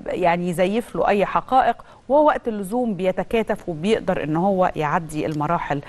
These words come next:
الصعبة. عايزة أقول لكم إنه، إنه يعني هذا الشعب العظيم إحنا محتاجين إن هو دايمًا يكون واقف جنب بلده، دايمًا متكاتف، ويقدر إن هو، آم، يعني يقف مع بلده في أصعب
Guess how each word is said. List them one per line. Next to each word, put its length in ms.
الصعبة. 420
عايزة 240
أقول 180
لكم 240
إنه، 640
إنه 600
يعني 380
هذا 280
الشعب 400
العظيم 340
إحنا 200
محتاجين 500
إن 120
هو 220
دايمًا 340
يكون 340
واقف 360
جنب 260
بلده، 320
دايمًا 300
متكاتف، 680
ويقدر 580
إن 160
هو، 500
آم، 440
يعني 320
يقف 340
مع 140
بلده 420
في 260
أصعب 500